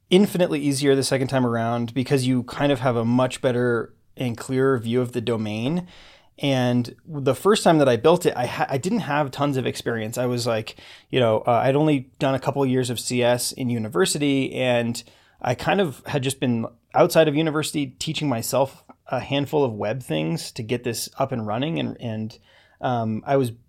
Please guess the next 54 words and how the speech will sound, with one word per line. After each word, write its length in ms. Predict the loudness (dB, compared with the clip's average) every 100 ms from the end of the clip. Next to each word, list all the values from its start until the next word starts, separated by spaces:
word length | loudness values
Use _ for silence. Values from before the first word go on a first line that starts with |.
| -20 -12
essentially 440 | -6 0 2 2
just 260 | 2 0 -8 _ -8
copying 360 | 2 2 4 0
and 80 | 0
pasting 320 | -2 -2 -2
stuff 200 | 0 0
from 140 | -2
<laughs> 0 |
Stack 340 | -2 -2 2 4
Overflow 540 | 4 4 6 8 8
and 120 | 6 2 0
hoping 300 | 6 8 8
that 100 | 8
everything 420 | 6 4 2 2 2
would 140 | 0
work, 320 | 2 2 2
and 100 | 0
just 320 | 0 -2 -4
kind 220 | 0 2 4
of, 240 | 2 4
uh, 300 | 6 6 4 0 -16 -20 -20 _ -2
if 140 | 4
I 100 | 6
got 260 | 10 10 10
it 100 | 8
working, 380 | 4 4 4 4
I 80 |
was 160 | 2 0
happy, 500 | -2 -2 -2 -10 -12 -8
you 120 | -4
know? 240 | -4 -4 -4
And 180 | -4 0
so 140 | 2
then 200 | 2 2
this, 220 | 0 -2 -8 -14
for 140 | 0 2
the 100 | 2
rewrite, 600 | 0 0 6 6 6 4
I 60 |
was 140 | 2 2
able 160 | 2
to 80 | 2
go 220 | 2 2
in 100 | 2
it 60 | 0
with 120 | -6
fresh 360 | -4 0 2 6
eyes, 420 | 6 6 4 -2 -12 _ _ -4
with 400 | 0 0 -2 -10
many 300 | -2 0 2
more 180 | 4 4
years 260 | 4 0
of 120 | -2 -6
experience, 880 | -6 -2 2 2 2 0 -2 -4